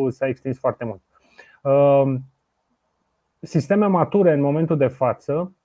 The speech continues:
uh, sunt și când discutăm, uh, de exemplu, în zona achizițiilor publice. Fostul seap, uh,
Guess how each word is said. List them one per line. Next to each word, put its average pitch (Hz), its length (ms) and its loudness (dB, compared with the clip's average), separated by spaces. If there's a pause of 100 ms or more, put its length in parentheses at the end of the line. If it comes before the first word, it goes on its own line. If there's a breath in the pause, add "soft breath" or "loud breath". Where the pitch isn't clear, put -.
(760)
uh, 147 320 0
sunt 185 440 -2
și - 260 -8
când 190 160 0
discutăm, 170 560 0
uh, 160 360 -2
de 151 120 4
exemplu, 143 480 0
în 165 140 0
zona 151 600 -2 (120)
achizițiilor 131 640 -4
publice. 123 440 -8 (1160)
Fostul 139 460 -2
seap, 143 480 -4
uh, 143 340 -2